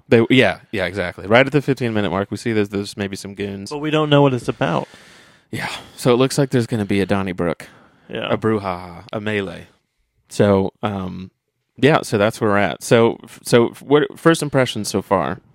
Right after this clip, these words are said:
Speaker 2: Uh, insane.
Speaker 1: It's, yeah.
Speaker 2: I'm,
Speaker 1: And,
Speaker 2: like,
Speaker 1: and
Speaker 2: expecting all these things to happen, but
Speaker 1: Yeah.
Speaker 2: then it's like, it's almost, this movie is very fantastical.
Speaker 1: Yes.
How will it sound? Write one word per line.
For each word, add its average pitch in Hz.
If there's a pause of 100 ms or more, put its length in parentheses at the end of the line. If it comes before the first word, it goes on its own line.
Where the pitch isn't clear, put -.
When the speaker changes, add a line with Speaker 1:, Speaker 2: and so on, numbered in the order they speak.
(100)
Speaker 2:
Uh, 180
insane. 151
Speaker 1:
It's, 190
yeah. 82 (1040)
Speaker 2:
I'm, 190
Speaker 1:
And, 220
Speaker 2:
like, 214
Speaker 1:
and -
Speaker 2:
expecting 226
all 196
these 190
things 180
to 156
happen, 135 (100)
but 143
Speaker 1:
Yeah. -
Speaker 2:
then 160
it's 156
like, 143
it's 170
almost, 185
this 165
movie 170
is 143
very 143
fantastical. - (140)
Speaker 1:
Yes. -